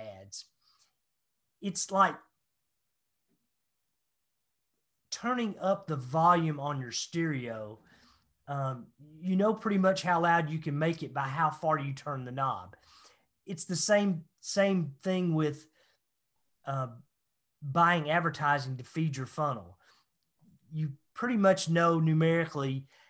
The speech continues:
how many leads you can generate, um, per dollar of advertising.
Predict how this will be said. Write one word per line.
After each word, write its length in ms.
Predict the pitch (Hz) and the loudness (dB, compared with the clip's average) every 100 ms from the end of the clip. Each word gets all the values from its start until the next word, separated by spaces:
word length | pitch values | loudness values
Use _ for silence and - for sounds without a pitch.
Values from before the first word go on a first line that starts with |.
| _ | _
how 260 | - 196 190 | -6 2 2
many 360 | 185 175 160 | 4 2 2
leads 400 | 147 175 175 139 | 2 2 2 -2
you 80 | 151 | -4
can 220 | 143 143 | -4 -4
generate, 760 | 131 160 160 151 139 139 135 _ _ _ _ _ _ _ - | -2 -2 0 2 2 0 -6 _ _ _ _ _ _ _ -8
um, 420 | 135 127 120 110 - _ _ _ _ _ _ _ | -4 -4 -6 -12 -18 _ _ _ _ _ _ _
per 440 | 175 165 151 127 - _ _ _ _ _ _ _ _ 139 | 2 4 4 2 -8 _ _ _ _ _ _ _ _ 2
dollar 420 | 151 160 147 131 | 6 6 6 2
of 120 | 123 | 2
advertising. 840 | 135 135 120 123 104 95 67 73 | 0 0 -4 -8 -10 -12 -16 -20